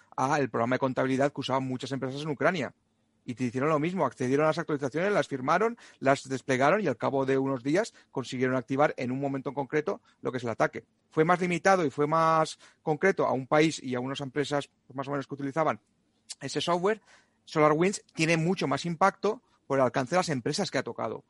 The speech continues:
Y es una llamada de atención muy importante, pero no es la primera. Y se nos vienen dando estas llamadas de atención desde hace muchos años. Lo que pasa es que, como han comentado antes mis compañeros, muchas veces dicen, "Ah, bueno, ha pasado, ya no nos preocupamos, ya nos preocuparemos de la seguridad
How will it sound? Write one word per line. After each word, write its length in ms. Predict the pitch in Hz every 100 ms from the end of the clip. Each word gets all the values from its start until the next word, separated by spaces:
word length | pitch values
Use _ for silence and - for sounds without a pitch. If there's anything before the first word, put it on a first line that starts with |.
| _ _ _ -
Y 60 |
es 100 | 110
una 760 | 135 143 143 143 143 143 147 143
llamada 300 | 147 147 151
de 40 |
atención 320 | 147 147 160
muy 220 | 165 160 170
importante, 500 | 170 165 175 175 220
pero 180 | 170
no 80 | 135
es 60 | 151
la 80 | 170
primera. 340 | 143 151 143 - - _
Y 100 | 127
se 100 | 139
nos 140 | 135 127
vienen 200 | 147 170
dando 160 | 190
estas 180 | 185 196
llamadas 220 | 185 185
de 60 | 185
atención 320 | 185 165 196
desde 100 | 196
hace 140 | 180
muchos 280 | 180 196 180
años. 180 | 170 202
Lo 80 | 135
que 80 | 117
pasa 180 | 135 156
es 80 |
que, 100 | 185
como 220 | - 147 127
han 60 |
comentado 300 | 143 151 160
antes 120 | 147
mis 240 | 156 156 147
compañeros, 560 | 160 151 160 - - _ _ _ -
muchas 300 | 139 175 160
veces 300 | 165 196 165
dicen, 200 | 143 156
"Ah, 80 | 170
bueno, 180 | 156 156
ha 60 |
pasado, 420 | 175 170 185 202 - - _ _ _ _ _ _
ya 160 | 147 170
no 140 | 165
nos 120 | 156
preocupamos, 540 | 151 131 117 117 117 117
ya 260 | 151 160
nos 100 | 156
preocuparemos 380 | 170 156 160 151
de 60 | 147
la 40 |
seguridad 320 | - 143 160